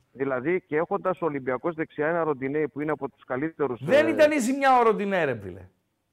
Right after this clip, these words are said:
Speaker 2: Μπάμπη, δεν ήταν η ζημιά ο Ροντινέι. Συνολικά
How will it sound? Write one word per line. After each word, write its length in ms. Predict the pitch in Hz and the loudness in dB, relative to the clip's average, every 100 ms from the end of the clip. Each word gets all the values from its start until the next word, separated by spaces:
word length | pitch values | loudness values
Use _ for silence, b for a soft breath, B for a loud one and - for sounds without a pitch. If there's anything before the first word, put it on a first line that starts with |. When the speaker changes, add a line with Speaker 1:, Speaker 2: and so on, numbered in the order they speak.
| _ | _
Speaker 2:
Μπάμπη, 240 | 127 147 | -2 0
δεν 200 | 151 285 | 2 2
ήταν 180 | 302 294 | 2 0
η 40 | 240 | -2
ζημιά 300 | 185 196 147 | -4 -4 -4
ο 40 | |
Ροντινέι. 460 | 117 98 95 107 _ _ _ _ _ | -4 -8 -16 -18 _ _ _ _ _
Συνολικά 640 | _ - 233 233 233 226 | _ -6 0 2 2 4